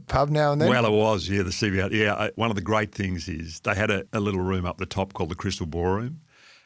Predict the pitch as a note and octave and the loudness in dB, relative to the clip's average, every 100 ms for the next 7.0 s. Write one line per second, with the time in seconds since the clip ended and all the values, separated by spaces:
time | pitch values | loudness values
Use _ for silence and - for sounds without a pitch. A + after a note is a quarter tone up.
0 | - G2 F#2+ F#2 F#2 C3+ B2+ A2 G#2 F#2+ | -4 0 2 0 0 2 2 2 0 -2
1 | F2 D#2+ F#2 F#2 - D#2 - - G2+ F#2+ | -6 -2 0 0 -2 -6 -6 -2 -2 0
2 | G2 F#2+ F#2 E2+ E2 F#2+ F2 E2+ E2 E2+ | 0 0 0 -2 -2 -2 -2 -4 -4 -2
3 | E2 - - F#2+ - - E2+ E2+ D2 E2 | -4 -4 -6 -6 -6 -6 -4 -6 -4 -4
4 | F2+ A2+ - - G#2 G#2 G2+ G#2 F#2 F2 | -4 -6 -10 -6 -2 0 0 0 0 0
5 | D#2+ - - - _ - G2 G2 F2+ E2+ | -2 -8 -20 -20 _ -6 -2 0 0 -2
6 | F#2 F2+ F2 E2+ F#2+ F2 E2 F2 F2+ F2+ | -2 -2 -4 -4 -2 -2 -2 -2 -2 -6